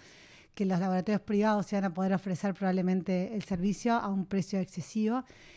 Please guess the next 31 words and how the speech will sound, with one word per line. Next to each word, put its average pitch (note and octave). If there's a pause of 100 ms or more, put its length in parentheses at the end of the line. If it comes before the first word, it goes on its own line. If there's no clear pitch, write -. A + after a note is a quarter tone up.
(120)
Y G3
nosotros G3
en A3
ese G3+
momento G#3 (260)
lo G3+
que G3+
pensamos F#3
fue A#3
hacer A3
esto G#3+
accesible, A#3+ (560)
eh, G3
y, G#3
y C#4+ (240)
que, F#3+
que G#3+
eso G3
derivó G3
en A#3
la A3+
generación F#3
de G3+
una F#3+
red F#3
pública G3+
de F#3
laboratorios F#3 (380)
que G3+
brindaba, G3
eh, F#3